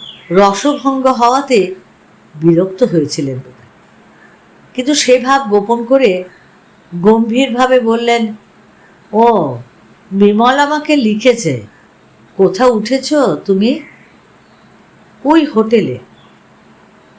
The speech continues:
"আচ্ছা, কাল সকালে দেখা করো।" ফিরে এসে সেই সরসজ্জায়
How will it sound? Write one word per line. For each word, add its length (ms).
"আচ্ছা, 520
কাল 260
সকালে 500
দেখা 360
করো।" 260
ফিরে 420
এসে 460
সেই 280
সরসজ্জায় 960